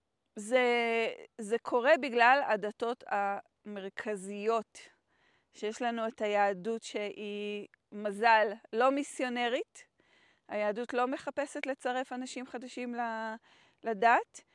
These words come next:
אבל הנצרות היא מאוד מיסיונרית, והאסלאם בצ-, בצורה אחרת, היא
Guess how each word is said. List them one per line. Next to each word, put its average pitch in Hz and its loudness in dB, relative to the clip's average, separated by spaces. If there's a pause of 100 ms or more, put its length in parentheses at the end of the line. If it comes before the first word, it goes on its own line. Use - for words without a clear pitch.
(180)
אבל 208 -2
הנצרות 208 -6
היא 359 0
מאוד 311 0
מיסיונרית, 262 -4
והאסלאם 226 2
בצ-, 233 0
בצורה 269 4
אחרת, 254 2
היא 202 -4